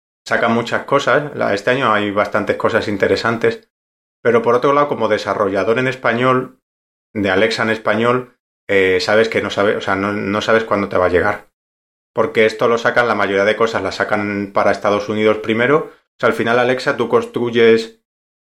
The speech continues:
el frontal de Alexa, que es lo que hemos hablado otras veces, que sería el modelo de interacción, lo construyes en un idioma. Entonces, hay cosas, que es donde viene el motor principal de Alexa,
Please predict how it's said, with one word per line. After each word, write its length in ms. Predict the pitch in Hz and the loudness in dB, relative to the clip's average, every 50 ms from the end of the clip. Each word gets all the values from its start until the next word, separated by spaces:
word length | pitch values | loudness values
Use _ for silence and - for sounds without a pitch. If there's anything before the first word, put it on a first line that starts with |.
| _ _ | _ _
el 140 | _ 110 110 | _ -4 -2
frontal 400 | 107 - 117 110 107 113 113 113 | 0 0 0 0 0 0 0 2
de 60 | 113 | 2
Alexa, 600 | 110 110 120 123 - - 101 92 92 98 - _ _ _ _ _ _ _ | 2 2 2 0 0 -2 -4 -6 -6 -10 -14 _ _ _ _ _ _ _
que 140 | - 98 101 | 2 2 2
es 60 | 101 | 2
lo 180 | 107 104 104 101 | 2 0 0 2
que 80 | - 110 | 2 2
hemos 520 | 104 101 104 104 104 98 - - - - | 2 2 0 -2 -2 -2 -6 -10 -8 -4
hablado 280 | 110 101 104 104 104 104 | -2 0 2 0 0 2
otras 200 | 110 107 101 104 | 2 0 0 0
veces, 260 | 110 95 - 107 95 | -2 -2 -2 -4 -2
que 120 | - 101 | -2 -2
sería 220 | 98 - 98 101 101 | -2 0 -2 0 0
el 60 | 98 | 0
modelo 360 | 98 95 95 98 104 104 104 | 0 0 0 0 2 0 0
de 80 | 101 101 | 0 -2
interacción, 720 | 98 98 101 98 95 95 - - 113 113 110 - - - _ _ _ _ _ _ _ | -2 -2 -2 -2 -2 -2 0 0 2 2 2 0 -6 -14 _ _ _ _ _ _ _
lo 140 | - 104 98 | -2 0 2
construyes 440 | 101 98 95 - 110 104 101 98 | 2 0 0 0 0 0 0 0
en 80 | 101 101 | 0 -2
un 120 | 101 104 | -2 -2
idioma. 600 | 101 95 101 110 117 113 107 104 120 131 - _ _ _ _ _ _ _ _ _ _ - | 0 0 2 4 4 4 4 0 0 -2 -12 _ _ _ _ _ _ _ _ _ _ -4
Entonces, 680 | 107 104 - 113 110 - 123 120 120 - - _ _ _ _ _ _ _ _ _ _ _ _ _ _ _ _ _ _ _ _ - | -4 2 2 2 4 4 4 2 2 -2 -8 _ _ _ _ _ _ _ _ _ _ _ _ _ _ _ _ _ _ _ _ -2
hay 140 | 113 113 | -2 0
cosas, 600 | 113 - 127 127 - 117 123 147 147 - - _ _ _ _ _ _ _ _ _ _ _ _ | 2 2 0 2 2 0 0 0 -2 -4 -12 _ _ _ _ _ _ _ _ _ _ _ _
que 100 | - 107 | -2 0
es 60 | 98 | 0
donde 160 | 110 110 107 | 2 0 0
viene 180 | 101 107 107 107 | 2 2 2 2
el 120 | 104 98 | 0 0
motor 360 | 101 95 92 - 110 107 104 | 0 -2 0 2 0 0 0
principal 460 | - 107 98 - 104 98 - 107 101 98 | -2 -8 -6 -6 -6 -2 -2 -2 0 0
de 60 | 104 | 0
Alexa, 540 | 101 107 110 110 - - 110 113 - - | 2 0 0 -2 -2 -2 -2 -2 -4 -8